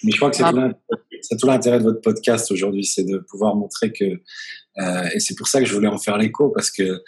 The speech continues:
Speaker 1: c'est important de montrer qu'on, on peut avoir une liberté de parole, comme le font les médias israéliens, hein, euh, en hébreu, euh, euh, ils, ils, ils se, ils se cachent pas pour ça, mais c'est important de montrer aussi en langue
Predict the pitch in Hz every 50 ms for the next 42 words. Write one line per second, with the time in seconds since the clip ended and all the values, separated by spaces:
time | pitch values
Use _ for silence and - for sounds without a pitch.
0 | - - - - - - _ _ _ _ - - 107 110 - 113 107 - 135 135
1 | 123 117 117 113 - 139 131 - 110 104 104 107 117 104 - - 104 101 95 107
2 | 104 104 104 101 101 107 101 - - - - _ 110 110 135 139 - 120 117 117
3 | 113 110 - - 113 113 110 110 110 101 104 107 107 104 - - - 110 110 110
4 | 131 139 135 127 120 117 113 107 101 98 98 95 - - - - - 104 104 104
5 | - - 101 110 123 127 120 110 104 98 - - - - - - - - - -
6 | - - _ _ _ 190 190 - - 92 95 190 - 92 - 196 - - - -
7 | - - - - - - - - - 101 90 - - - 95 92 92 90 90 90
8 | 87 87 87 87 87 85 - - - 90 87 85 85 - - - - - - 113
9 | 87 - - - - - 127 139 127 113 104 95 92 87 - - 98 87 - 92
10 | - - - 123 120 113 110 107 104 - - 117 113 101 - - - 113 117 135
11 | 117 92 87 90 90